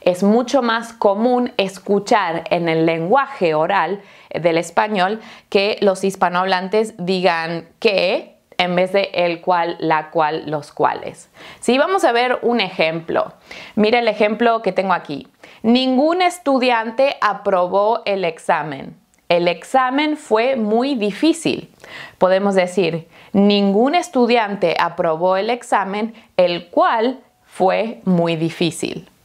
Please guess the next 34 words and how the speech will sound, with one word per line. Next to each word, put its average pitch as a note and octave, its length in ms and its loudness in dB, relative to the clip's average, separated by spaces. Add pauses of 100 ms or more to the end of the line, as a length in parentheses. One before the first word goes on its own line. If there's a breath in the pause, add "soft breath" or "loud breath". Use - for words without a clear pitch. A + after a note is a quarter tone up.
(320)
Sí, G3 240 0
el E3+ 160 0
cual G#3+ 260 2
fue G3+ 360 0
muy F3+ 200 0
difícil. E3 560 -4 (200 loud breath)
Aquí G#3+ 300 2
el A#3+ 160 -2
cual C#4 340 0
estamos F#3 600 -2
reemplazando A3+ 1080 0
al E3+ 180 -2
examen, F#3 580 -2 (360 loud breath)
which A3+ 340 0
was F#3+ 600 0
very D#3+ 280 0
difficult. F#3 520 -2 (460 loud breath)
¿Sí? A3 500 -2 (100)
Aprobar, F3+ 520 2
¿sabes F#3+ 260 0
qué F#3+ 100 -6
significa? F3 400 0
To D#3+ 160 -4
pass F#3+ 380 0
the G3 120 4
exam. E3 500 -2 (360 loud breath)
Eh, E3 400 0 (100)
entonces, G3 560 2
aquí F#3+ 260 0
puedes A3+ 320 2
ver B3+ 200 0
cómo G#3+ 260 -2
estamos A#3 440 -2
reemplazando A3 1200 0